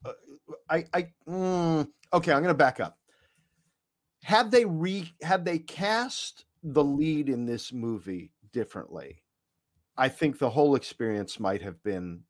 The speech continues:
different. Um, through a lot of the film. And because I think the, the setup is actually possible to make that setup work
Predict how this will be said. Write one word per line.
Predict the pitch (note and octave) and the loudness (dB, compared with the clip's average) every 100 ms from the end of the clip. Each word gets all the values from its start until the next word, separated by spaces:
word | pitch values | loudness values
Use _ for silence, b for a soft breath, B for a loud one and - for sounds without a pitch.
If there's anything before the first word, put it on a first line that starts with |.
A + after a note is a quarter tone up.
| _ F#2+ | _ -10
different. | G2 F#2 - - _ - _ _ _ - - _ _ _ _ _ _ _ _ _ _ _ _ _ _ _ _ _ _ _ _ - | -8 -8 -10 -20 _ -20 _ _ _ -20 -20 _ _ _ _ _ _ _ _ _ _ _ _ _ _ _ _ _ _ _ _ 4
Um, | B2+ A2+ G#2 G2+ F#2+ - _ _ - | 6 6 2 -2 -6 -12 _ _ -18
through | - E3 D3+ | 2 8 8
a | |
lot | C3+ B2+ C3 B2+ | 8 6 6 6
of | A#2 G2+ | 2 -4
the | |
film. | A2 - F#2 D2 - - _ _ b b b b _ _ - | -8 -6 -6 -6 -12 -18 _ _ b b b b _ _ -2
And | B2 A#2 A2+ A2+ A2 G#2+ G#2+ - _ _ _ - | 2 2 2 2 0 -2 -6 -10 _ _ _ 0
because | C3 D3 D#3+ D3 | 2 4 4 4
I | C#3+ | 4
think | C#3 D#3 - | 2 -2 0
the, | C3+ A#2+ | -2 -2
the | C#3+ B2+ | -4 -4
setup | A#2+ - E3 D3 D3+ D3+ - - | -4 0 4 6 6 4 -2 -2
is | C3+ - - | 0 0 -2
actually | A#2+ A#2+ - A#2 A#2+ A#2+ A2+ A2 - _ _ _ _ _ _ | -2 -2 -6 -6 -4 -4 -6 -8 -12 _ _ _ _ _ _
possible | - G3 G3 - C#3 C3+ A2+ A2+ - _ _ _ _ | 4 4 4 0 2 4 6 4 -2 _ _ _ _
to | C#3+ | 0
make | C3+ D#3 D#3+ | 2 2 4
that | C#3+ C3+ | 2 2
setup | - C3 A#2+ - | 2 2 2 -2
work | A#2 A2 G2+ | 0 2 0